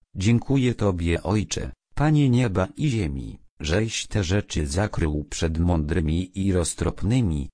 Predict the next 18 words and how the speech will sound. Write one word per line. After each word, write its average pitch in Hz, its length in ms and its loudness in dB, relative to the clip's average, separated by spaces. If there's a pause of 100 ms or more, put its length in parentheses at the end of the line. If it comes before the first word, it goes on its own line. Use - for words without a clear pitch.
(140)
a 95 180 0
objawiłeś 82 840 0
je 82 220 2
niemowlątkom. 85 1120 0 (260)
Zaprawdę, 82 880 0 (240)
Ojcze, - 460 -2 (220)
że 73 220 -4
się - 180 -2
tak 117 320 -2
upodobało 82 800 0
Tobie”. 64 640 -4 (200)
Ewangelia 85 760 2
Łukasza, 85 680 0
rozdział 92 560 0
dziesiąty, 113 720 0
werset 87 540 -2
dwudziesty 85 640 -4
pierwszy, - 760 -4